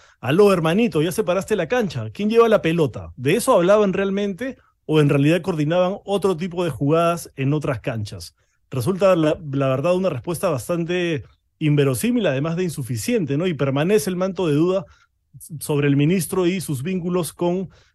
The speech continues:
los Cuellos Blancos. Eh, además, se ha revelado una fotografía en la que se puede ver al ministro, eh, Maurate cuando era ministro de Trabajo del gobierno de Ollanta Humala, al lado de el señor Nicanor Boluarte, el hermano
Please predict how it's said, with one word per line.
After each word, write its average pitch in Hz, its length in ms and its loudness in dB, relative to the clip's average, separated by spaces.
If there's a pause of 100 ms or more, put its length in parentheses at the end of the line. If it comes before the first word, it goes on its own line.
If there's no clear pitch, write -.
los 135 260 0
Cuellos 165 540 0
Blancos. 135 680 -4 (400)
Eh, 143 360 2
además, 156 580 2
se 165 160 -6
ha - 20 -4
revelado 165 360 2
una 180 160 0
fotografía 156 840 -2 (220)
en 151 80 -2
la 139 100 0
que 123 60 -8
se 139 140 -6
puede 214 260 4
ver 220 340 2
al 185 380 -6 (340)
ministro, 143 1120 -2 (960)
eh, 135 200 -4
Maurate 160 680 0 (440)
cuando 143 240 2
era 202 100 2
ministro 185 380 0
de 170 80 -2
Trabajo 190 400 0
del 151 80 -2
gobierno 165 400 -2
de 143 80 -2
Ollanta 165 240 -6
Humala, 185 340 -2
al 135 220 -4
lado 170 320 2
de 185 240 -2 (560)
el 143 160 0
señor 160 400 -2
Nicanor 156 480 0
Boluarte, 175 460 4
el 123 100 0
hermano 196 640 -2